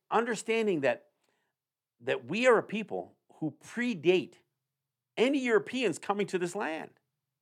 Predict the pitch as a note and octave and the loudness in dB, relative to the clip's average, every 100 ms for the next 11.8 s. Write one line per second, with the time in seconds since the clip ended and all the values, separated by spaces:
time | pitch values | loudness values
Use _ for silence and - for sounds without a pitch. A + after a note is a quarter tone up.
0 | _ _ _ _ _ _ _ _ _ _ | _ _ _ _ _ _ _ _ _ _
1 | _ _ _ _ F3 F3 G#3 F#3+ - _ | _ _ _ _ 0 6 6 6 0 _
2 | - F#3+ G#3+ G3+ A#3 A#3 E3+ - F3 G#3 | 0 4 4 2 0 2 2 2 2 4
3 | F#3+ F3+ - - - G3+ F3 E3+ D3+ C#3 | 0 0 -4 -6 -2 -2 0 0 -2 -2
4 | _ _ _ D#3+ F#3+ A#3+ G#3+ F#3+ F#3 G3 | _ _ _ 4 6 2 0 2 4 2
5 | E3+ - _ C#3+ C#3 - F3+ G3+ E3+ D3 | 0 -12 _ -6 0 0 2 0 -2 -6
6 | - D3 F#3 - _ _ C3 C#3+ F3+ C#3 | 0 0 0 -2 _ _ 2 4 2 2
7 | - C3 B2 - B2 - D#3 G3 F3 - | -6 -12 -16 -12 -10 0 2 2 -4 -2
8 | F3+ E3+ C3 A#2 A#2+ F3 E3+ G#2+ C3+ D4 | -2 -2 -4 -6 -6 -6 -6 2 4 4
9 | F4 _ _ _ _ _ - E3+ - B2 | -2 _ _ _ _ _ -6 -2 0 0
10 | - - G#2+ G#2 _ _ _ A#2+ B2 - | -2 -6 -10 -20 _ _ _ -8 -8 -4
11 | A2+ C3+ E3 D#3+ E3 G3+ - | -2 -2 -4 -4 -6 -6 -8